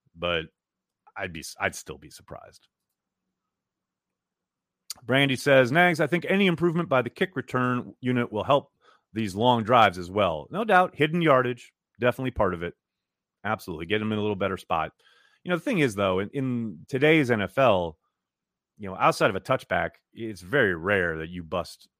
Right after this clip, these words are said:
uh, a decent sized return, unless, of course, you're returning against the Green Bay Packers.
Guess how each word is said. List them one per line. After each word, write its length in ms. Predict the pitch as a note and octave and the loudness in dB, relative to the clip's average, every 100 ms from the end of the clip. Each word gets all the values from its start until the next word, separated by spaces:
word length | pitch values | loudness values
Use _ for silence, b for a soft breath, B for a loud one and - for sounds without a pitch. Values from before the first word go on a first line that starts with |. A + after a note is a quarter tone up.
| _ _ - | _ _ -20
uh, 160 | D2+ D2+ D#2 | -18 -16 -16
a 60 | |
decent 340 | D#2+ G#2 E2+ - | -8 -8 -8 -4
sized 240 | F2 D#2 | -4 -4
return, 300 | D#2 G#2+ E2 | -4 -4 -2
unless, 360 | - D3 C#3 C3 | 2 6 6 6
of 100 | G2+ | 0
course, 220 | A2 F#2 | -2 -2
you're 100 | F2 | -4
returning 320 | E2 G2+ E2 | -6 -6 -6
against 240 | D#2+ E2 - | -6 -10 -10
the 60 | |
Green 180 | E2 D#2+ | -10 -8
Bay 100 | D#2 | -6
Packers. 400 | F2+ G2+ - - | -2 -2 -4 -12